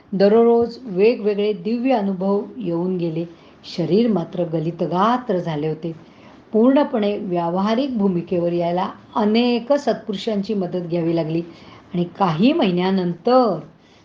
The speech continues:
गुरुपदाच्या कार्याला सुरुवात झाली. अक्कलकोट स्वामी समर्थ यांच्या आज्ञेप्रमाणे आपल्या घरी म्हणजे समर्थ विहार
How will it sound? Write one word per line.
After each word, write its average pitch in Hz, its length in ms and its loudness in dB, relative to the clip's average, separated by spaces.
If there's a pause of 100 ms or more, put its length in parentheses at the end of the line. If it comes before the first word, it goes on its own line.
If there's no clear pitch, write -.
(200)
गुरुपदाच्या 185 680 -2
कार्याला 170 480 -2
सुरुवात 156 400 -4
झाली. 156 300 -4 (480)
अक्कलकोट 196 540 2
स्वामी 170 380 -2
समर्थ 185 460 -2 (580)
यांच्या 180 340 0
आज्ञेप्रमाणे 175 760 0 (420)
आपल्या 226 520 4
घरी 196 300 -2
म्हणजे 196 300 -2
समर्थ 220 500 -2
विहार 208 360 2